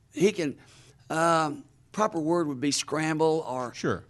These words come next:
Speaker 1: or, or maybe a sprint out type of deal, but he's not a, he's not a tailback runner or a quarterback runner.
Speaker 2: Mm-hmm.
Speaker 1: He's not, he definitely is not a scrambler like Baker Mayfield.
Speaker 2: Right.
Speaker 1: But he can move around.
Speaker 2: Mm-hmm.
Speaker 1: Okay, so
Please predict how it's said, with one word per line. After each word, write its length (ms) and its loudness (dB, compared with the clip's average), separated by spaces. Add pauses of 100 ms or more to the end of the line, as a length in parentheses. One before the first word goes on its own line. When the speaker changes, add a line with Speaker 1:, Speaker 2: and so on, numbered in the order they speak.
Speaker 1:
or, 140 -4
or 140 -2
maybe 260 0
a 80 0
sprint 400 -2
out 180 -6
type 240 -2
of 60 -8
deal, 140 2
but 100 -4
he's 240 -2
not 320 -2
a, 100 -4 (240)
he's 220 -2
not 240 -2
a 180 -4 (280)
tailback 480 2
runner 360 0
or 280 -4
a 100 -8
quarterback 600 -2
runner. 380 0
Speaker 2:
Mm-hmm. 140 -2 (240)
Speaker 1:
He's 220 2
not, 320 -2 (340)
he 140 4
definitely 400 8
is 120 2
not 180 2
a 60 -4
scrambler 480 2
like 280 -4
Baker 300 0
Mayfield. 500 -4 (160)
Speaker 2:
Right. 240 0
Speaker 1:
But 320 6
he 220 2
can 420 2
move 240 6
around. 440 0 (200)
Speaker 2:
Mm-hmm. 220 -2 (180)
Speaker 1:
Okay, 340 2 (260)
so 340 4